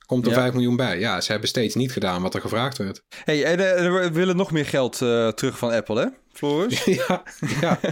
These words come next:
Speaker 1: Ja, er is, eh, de tweede Nederlandse massaclaim is naar Apple gestuurd. De collectieve schadeclaim van de stichting Consumer Competition Claims.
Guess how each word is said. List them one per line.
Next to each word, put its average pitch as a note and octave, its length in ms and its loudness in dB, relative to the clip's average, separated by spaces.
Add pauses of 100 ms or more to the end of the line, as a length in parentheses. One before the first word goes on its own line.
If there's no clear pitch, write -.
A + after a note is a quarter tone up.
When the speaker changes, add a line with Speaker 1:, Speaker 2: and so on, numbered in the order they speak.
(360)
Speaker 1:
Ja, D3 200 0
er D3 80 2
is, D#3 140 2
eh, C#3+ 280 2
de B2+ 80 2
tweede D#3 280 2
Nederlandse C#3+ 420 2
massaclaim B2+ 680 2
is G2+ 140 0
naar G2+ 120 0
Apple G#2 200 -2
gestuurd. A#2 440 -4 (460)
De - 120 -10
collectieve B2 420 -2
schadeclaim B2+ 560 0
van A#2 80 -4
de A2 60 -2
stichting B2+ 460 -4
Consumer C3+ 640 0
Competition C3 600 -2
Claims. B2 500 0